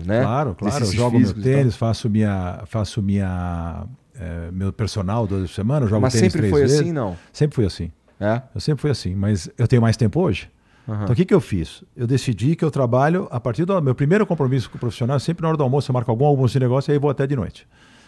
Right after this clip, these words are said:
Speaker 2: De manhã eu consigo levar a filha pra escola, buscar, brincar, é, marcar uma massagem, fazer meu esporte, ler meus jornais com tranquilidade, eu adoro ler três, quatro jornais por dia,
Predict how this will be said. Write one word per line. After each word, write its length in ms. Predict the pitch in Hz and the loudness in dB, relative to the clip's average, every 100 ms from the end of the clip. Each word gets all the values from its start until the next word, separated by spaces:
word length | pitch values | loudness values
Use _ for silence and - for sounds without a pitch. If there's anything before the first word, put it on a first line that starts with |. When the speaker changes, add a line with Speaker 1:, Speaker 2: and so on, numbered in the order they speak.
| _ _ - | _ _ -2
Speaker 2:
De 140 | 123 | 2
manhã 260 | 135 135 175 | 4 4 4
eu 40 | |
consigo 580 | 165 135 - 104 92 117 - 170 143 | 2 -2 -2 -2 -2 -8 -16 -16 -10
levar 240 | 143 170 | -4 -4
a 40 | |
filha 180 | - 156 | -2 -4
pra 120 | 147 135 | -2 -4
escola, 600 | - 123 135 131 117 107 | -2 -2 0 0 0 -2
buscar, 640 | 117 107 - 120 120 117 | -6 -10 -6 -2 0 2
brincar, 760 | 113 117 107 113 120 120 104 - - - _ - | 2 0 0 -2 0 0 -2 -6 -20 -20 _ -6
é, 320 | 123 120 107 - _ - | -2 0 -2 -6 _ -18
marcar 460 | 170 135 127 117 135 | -12 -4 -4 0 0
uma 100 | 131 | 0
massagem, 520 | 113 139 131 127 - | 0 0 2 2 0
fazer 200 | 117 135 | 0 2
meu 100 | 131 | 0
esporte, 880 | - - 135 139 113 - 113 104 107 | -2 -4 0 0 -2 -4 -2 0 0
ler 140 | 135 | 0
meus 160 | 139 113 | 0 0
jornais 560 | 110 123 117 123 127 101 | -2 0 0 0 -2 -2
com 140 | 123 | -4
tranquilidade, 760 | - 123 110 120 104 117 123 107 | -2 -2 2 2 2 2 2 2
eu 20 | |
adoro 180 | 120 117 | 0 0
ler 140 | 107 | -2
três, 180 | 113 107 | -4 -4
quatro 180 | 113 117 | -4 -2
jornais 220 | 113 110 | -2 -2
por 140 | 117 | -4
dia, 340 | 90 120 113 | -4 -2 -2